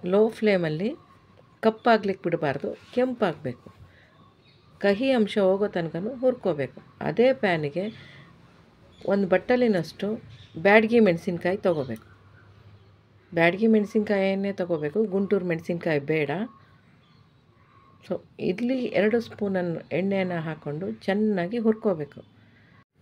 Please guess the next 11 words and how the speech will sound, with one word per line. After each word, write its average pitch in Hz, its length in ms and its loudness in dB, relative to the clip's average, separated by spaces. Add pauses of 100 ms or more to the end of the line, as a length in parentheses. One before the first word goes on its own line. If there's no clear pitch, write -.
(440)
ಇಲ್ಲಿ 208 520 4 (260)
ಎಣ್ಣೆನ 233 380 6
ಹಾಕ್ಕೋಬೇಕು, 220 800 -2
ಹುರ್ಕೋಬೇಕು. 202 800 0
ಇದೇ 247 460 4
ಇಂಪಾರ್ಟೆಂಟು, 180 640 2 (580)
ಇದೇ 233 260 8
ಟ್ರಿಕ್ಸ್ 220 440 0
ಇಲ್ಲಿ. 131 240 -4 (1160)
ಕಪ್ಪಾಗ್ಲಿಕ್ಕೆ 214 580 2
ಬಿಡಬಾರ್ದು. 185 640 -2